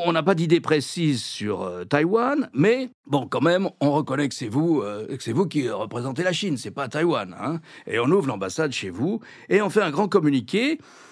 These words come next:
un communiqué de Shanghai où tous les deux, on se met d'accord pour normaliser nos relations, mais on a des différends. Vous, vous dites que Taïwan, c'est la Chine. » Historiquement, c'est très compliqué, l'histoire de Taïwan.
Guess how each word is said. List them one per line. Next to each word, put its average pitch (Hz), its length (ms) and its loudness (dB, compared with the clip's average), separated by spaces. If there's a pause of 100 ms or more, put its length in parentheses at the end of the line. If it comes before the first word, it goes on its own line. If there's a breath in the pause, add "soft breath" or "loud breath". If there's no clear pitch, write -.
(280 loud breath)
un 196 80 0
communiqué 220 420 0
de - 40 -2
Shanghai 170 600 2
où 247 240 2 (380)
tous 254 100 2
les 240 100 4
deux, 233 360 2 (500 soft breath)
on 170 60 2
se 170 140 -2
met 240 100 -6
d'accord 214 340 2
pour 170 140 2
normaliser 165 500 2
nos 165 140 2
relations, 127 560 -4 (160)
mais 156 100 2
on 202 80 2
a 240 80 2
des 214 140 2
différends. 160 580 -2 (460 loud breath)
Vous, 202 320 4
vous 170 180 2
dites 151 320 0
que 147 240 4
Taïwan, 123 720 2
c'est - 460 -10
la 107 80 0
Chine. » 233 580 0 (420 soft breath)
Historiquement, 165 540 -2
c'est 156 120 -6
très 185 240 -2
compliqué, 117 500 -4
l'histoire 95 380 -10
de 90 80 -16
Taïwan. 85 420 -12